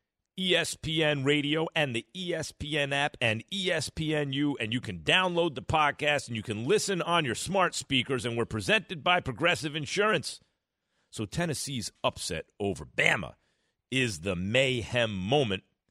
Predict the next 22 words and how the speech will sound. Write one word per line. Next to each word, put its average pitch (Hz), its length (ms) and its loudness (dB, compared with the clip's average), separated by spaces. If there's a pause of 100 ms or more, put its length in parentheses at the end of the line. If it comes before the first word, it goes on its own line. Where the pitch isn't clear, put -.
Mayhem 110 300 2
moment 110 220 0
is 87 80 -4
brought 117 220 0
to - 40 -8
you 117 60 -6
by 92 140 0
Allstate. 113 480 -2
Get 120 140 -4
protected 117 380 -4
from 90 120 -6
mayhem 104 340 2
this 92 180 -6
year 101 80 -2
when 92 120 -4
you 85 40 -6
switch - 380 -4
and 82 160 -8
save 110 360 -2
with 101 200 -4
Allstate. 113 540 -4
Key, 117 320 -4